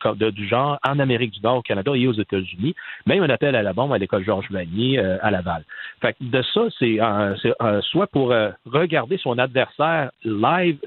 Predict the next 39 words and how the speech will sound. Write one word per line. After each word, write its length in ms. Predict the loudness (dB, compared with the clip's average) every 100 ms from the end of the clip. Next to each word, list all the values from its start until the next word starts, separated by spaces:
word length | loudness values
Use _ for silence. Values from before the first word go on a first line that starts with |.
| -4
sur 120 | 0 2
la 120 | 2
caméra, 480 | 2 0 2 0 0
se 60 | 0
faire 200 | 0 2
prendre 240 | 0 0
par 120 | 2
la 120 | 0 0
police 340 | 0 0 0
alors 260 | 0 0 -2
qu'ils 140 | -2
sont 120 | -2 0
en 120 | 0
train 160 | 0 0
de 140 | 0
jouer 120 | 2
en 100 | 0
jeu 100 | 0
avec 100 | -2
les 80 | -2
caméras 260 | -2 0 0
qui 80 | -2
se 60 |
regardent, 340 | -4 0 0 -2 -8 -12 -8 0
ou 100 | 2
bien 240 | 4 4 2
justement 320 | 0 0 0 0
pour 180 | -2 0
se 40 |
venger 340 | 2 2 0
de 40 | 0
quelque 300 | -2 -2 -2
chose, 180 | -2 0
comme 140 | 0
dans 120 | 2
le 100 | 2
scénario 400 | 0 0 0 0 0
que 80 |
t'apportes 380 | 0 0 0 -2